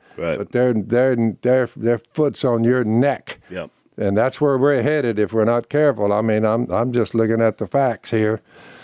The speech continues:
Speaker 2: So
Speaker 1: Yeah, every time these things rise, it always comes back to some bit of spiritual warfare.
Speaker 2: Oh, yeah.
Speaker 1: I mean, you know, it's, it's the rise and fall, you know. So, I mean, I,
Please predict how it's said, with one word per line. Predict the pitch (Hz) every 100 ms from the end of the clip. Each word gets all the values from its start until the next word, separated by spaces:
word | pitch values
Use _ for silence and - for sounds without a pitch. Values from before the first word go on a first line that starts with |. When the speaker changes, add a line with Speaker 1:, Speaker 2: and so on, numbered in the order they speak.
| - _
Speaker 2:
So | - 113 107 101 92 -
Speaker 1:
Yeah, | 113 131
every | 175
time | 196 160 123
these | 107 120
things | 110 95 95
rise, | 101 95 92 87
it | 98 101
always | 107 117 117 95
comes | - 95 85
back | 95 92
to | - 82
some | - 104 90
bit | 90
of | 82 73
spiritual | - 90 80 78
warfare. | 78 76 65 73 - - -
Speaker 2:
Oh, | 98 113
yeah. | 117 104
Speaker 1:
I | 98
mean, | 95 90
you | 92
know, | 92
it's, | 90 -
it's | 95 87 -
the | 85
rise | 80 87 87 80
and | 73 67
fall, | 85 76 78 -
you | 90
know. | 85 82 - 85
So, | - 95
I | 101
mean, | 104 90
I, | 90